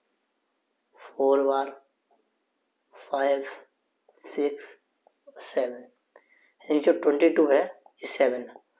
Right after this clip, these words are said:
तो यही आंसर हो जाएगा, बाकी सभी कम आए हैं, ठीक है। तो इसका जो mood हो जाएगा वो हमारा ट्वेंटी टू।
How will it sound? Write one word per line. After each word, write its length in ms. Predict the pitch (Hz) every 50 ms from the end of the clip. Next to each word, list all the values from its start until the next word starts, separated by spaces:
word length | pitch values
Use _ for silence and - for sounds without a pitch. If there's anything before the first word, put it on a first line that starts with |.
| _ - _ _ _
तो 80 | - 170
यही 240 | 147 139 156 180 208
आंसर 320 | 196 185 185 180 - 190 185
हो 120 | 170 156
जाएगा, 220 | 151 165 180 185
बाकी 220 | 175 175 165 175 175
सभी 280 | - - 151 147 156
कम 240 | 156 - 143 135 120
आए 100 | 113 117
हैं, 120 | 120 - -
ठीक 140 | - 175 233
है। 40 | - - _ - - _ -
तो 60 | -
इसका 200 | 156 - - 180
जो 120 | 165 156 143
mood 300 | 131 135 151 185 196 185
हो 100 | 170 151
जाएगा 340 | 135 123 120 127 147 156 160 - _ _ _ _ _ _ _ _ _ _ _ _ _ _ _ _ _ _ _ _ _ _ _ _ _ _ _ - - - - _ _ -
वो 80 | -
हमारा 260 | 123 123 131 147 180 196 - - - _ _
ट्वेंटी 280 | 139 143 135 127 - -
टू। 220 | - - - -